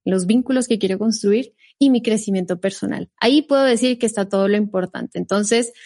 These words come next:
eh, por ejemplo, en la rutina de mañana, ¿por qué es importante o qué quiero meter en mi rutina de mañana? Algo que me permita cultivar mis relaciones conmigo misma y con los demás. Puede ser journaling, un ejercicio de meditación y mi crecimiento personal. Entonces dedico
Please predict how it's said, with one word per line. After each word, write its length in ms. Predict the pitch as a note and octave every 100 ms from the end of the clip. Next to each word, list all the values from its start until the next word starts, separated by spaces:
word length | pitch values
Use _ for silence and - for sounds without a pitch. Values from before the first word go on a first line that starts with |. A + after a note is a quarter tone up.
| - _ -
eh, 300 | G#3 G3+ F#3+
por 220 | F#3+ G#3
ejemplo, 340 | G#3+ A3 G3+
en 80 | F#3+
la 80 | G3
rutina 400 | G3 G3 F#3 G3
de 80 | A#3+
mañana, 380 | G#3 G#3+ F#3+
¿por 160 | G3+ A#3+
qué 60 | B3+
es 40 |
importante 580 | C#4 C4+ C4+ A#3+ A3+ A#3
o 180 | A3 G#3+
qué 140 | A#3+
quiero 160 | A3 B3+
meter 240 | C4 A#3+
en 100 | A3
mi 80 | A3
rutina 300 | A#3+ A#3+ G3+
de 60 | G3+
mañana? 420 | A3 G#3 A3+ C4+ -
Algo 320 | G#3 G3+ G#3
que 100 | A3+
me 140 | A3
permita 500 | G#3 G#3 F#3+ F#3 F#3 - _ _
cultivar 380 | A3 G#3 G3+ F#3
mis 120 | G3
relaciones 580 | A#3+ C4 - A#3 G#3 -
conmigo 380 | - G3+ G3+ B3
misma 420 | C4+ A3+ G3+ C4+ -
y 140 | G3+
con 160 | G3 F3+
los 100 | F3
demás. 480 | F3+ F#3 C4 - - _
Puede 140 | G3
ser 160 | F3+ F#3
journaling, 520 | G3 A#3+ A#3 A3+ B3 A#3+ _
un 360 | G#3 F3+ F#3 -
ejercicio 360 | - G3+ G3+ G3
de 40 |
meditación 540 | G#3 G#3 - - G#3+ A#3+ - - -
y 240 | A#3+ C4+ -
mi 120 | A3
crecimiento 500 | G#3 G3+ G3 G3 F#3+
personal. 460 | - G#3 G3+ G3 F#3
Entonces 360 | - F#3 F#3+
dedico 560 | G3 G3 F#3 F#3+ F#3+